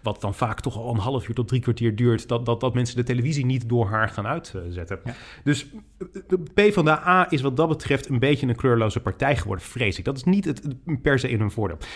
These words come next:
Speaker 1: Maar goed, het zegt ook wat over talkshows. En wat ik denk dat het over talkshows zegt, is dat die nog steeds echt totaal gedomineerd worden door vara-redacteuren. Eh, we hadden vroeger natuurlijk talkshows,
Speaker 2: Maar toch
Speaker 1: eh,
Speaker 2: niet
Speaker 1: die
Speaker 2: Jinek en zo?
Speaker 1: Ja,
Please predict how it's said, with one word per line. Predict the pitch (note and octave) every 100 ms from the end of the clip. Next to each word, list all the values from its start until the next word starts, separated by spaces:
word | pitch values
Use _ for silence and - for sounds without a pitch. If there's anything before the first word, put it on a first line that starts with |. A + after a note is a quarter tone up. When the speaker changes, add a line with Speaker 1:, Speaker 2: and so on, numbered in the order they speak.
| -
Speaker 1:
Maar | D3
goed, | G3
het | G3
zegt | - F#3+
ook | G3
wat | D#3
over | D3 A2 -
talkshows. | - G#3+ - G#3 G#3+ E3
En |
wat | C3
ik | B2
denk | C3+
dat | A#2+
het | A#2+
over | G#2+
talkshows | - F3+ - C3 B2
zegt, | B2+ - - - -
is | A#2+
dat | C3+
die | B2+
nog | A#2+
steeds | - B2 -
echt | D#3+ -
totaal | B2+ - - F3+ F#3
gedomineerd | - C#3+ C3 B2 A#2+ A#2
worden | A2 G2
door | F2
vara-redacteuren. | D#2+ A#2+ C3 E2+ - E2 D#2+ - F2+ D#2 D2 - - -
Eh, | A#2+
we | C3
hadden | G#3 -
vroeger | F#3 C#3
natuurlijk | B2+ C3 A#2+ -
talkshows, | C3+ - A2+ G#2+
Speaker 2:
Maar | G2+
toch | A#2+
Speaker 1:
eh, | A2+
Speaker 2:
niet | C#3+
Speaker 1:
die | G2
Speaker 2:
Jinek | B2 A2+ F#2 -
en | E2+
zo? | D#2 C#2+ E2+
Speaker 1:
Ja, | F3 A3+